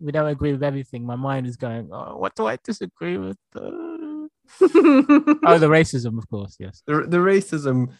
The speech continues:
Speaker 3: was, was not one of his best moments, and the fact he recorded everything, just, you know, come on, come on, Nixon. Um, right, okay, that, that sets us up very nicely for future episodes we're gonna do on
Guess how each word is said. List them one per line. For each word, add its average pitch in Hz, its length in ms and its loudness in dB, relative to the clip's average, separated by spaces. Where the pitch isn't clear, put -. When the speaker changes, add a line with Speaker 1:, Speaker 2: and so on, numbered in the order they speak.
Speaker 3:
was, 123 200 -6
was 113 180 -6
not 117 220 -2
one 107 160 -6
of 95 80 -14
his 98 80 -14
best - 320 -10
moments, 98 400 -6
and 107 180 0
the 101 40 -4
fact 104 260 -4
he 98 40 -8
recorded 95 460 -6
everything, 98 600 -8
just, - 220 -20
you - 80 -20
know, - 60 -20
come - 160 -18
on, - 80 -20
come 104 140 -8
on, - 100 -12
Nixon. - 280 -16
Um, 113 440 0
right, 117 320 0
okay, 120 340 -4
that, 135 240 0
that 131 240 0
sets - 360 -8
us 98 100 -8
up 95 140 -4
very 101 160 -4
nicely 98 340 -8
for - 140 -18
future - 320 -16
episodes - 380 -16
we're - 80 -18
gonna - 220 -8
do - 300 -10
on 98 360 -12